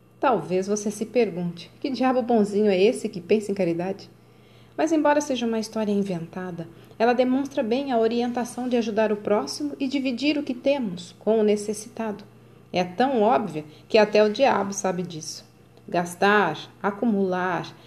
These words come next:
e apenas pensar em si mesmo é um grande mal. É o avarento que vive dessa forma egoísta. O procedimento que Deus espera de nós é bem diferente. Nossos bens não devem servir só para nosso próprio benefício.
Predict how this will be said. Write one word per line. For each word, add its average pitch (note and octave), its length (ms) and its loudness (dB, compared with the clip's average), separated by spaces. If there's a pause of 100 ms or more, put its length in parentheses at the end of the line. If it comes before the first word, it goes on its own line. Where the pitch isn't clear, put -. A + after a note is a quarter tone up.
(140)
e G#3 80 2
apenas B3 400 0
pensar B3+ 320 -4
em B3+ 100 -2
si A#3+ 160 -2
mesmo G#3 520 0
é G#3+ 80 0
um G#3 100 0
grande F#3 320 -6
mal. D#3 300 -10 (440)
É F#3 120 2
o F#3+ 80 6
avarento A3+ 520 2
que E3+ 120 -10
vive D#3+ 200 -10
dessa D#3+ 280 -8
forma D#3+ 340 -8
egoísta. D#3 460 -10 (600)
O B3 60 -8
procedimento C#4+ 720 0
que D#4+ 100 -2
Deus A#3+ 220 4
espera G#3+ 380 2
de G3 80 0
nós G#3+ 240 0
é A#3+ 40 -4
bem A3+ 200 -2
diferente. B3+ 640 -2 (1000)
Nossos A3 400 0
bens E3+ 420 -8 (360)
não C4+ 160 -4
devem D4 260 2
servir C4+ 420 2
só C#4+ 220 -4
para C4+ 240 -6
nosso C4 300 -4
próprio - 320 -2
benefício. E3+ 600 -2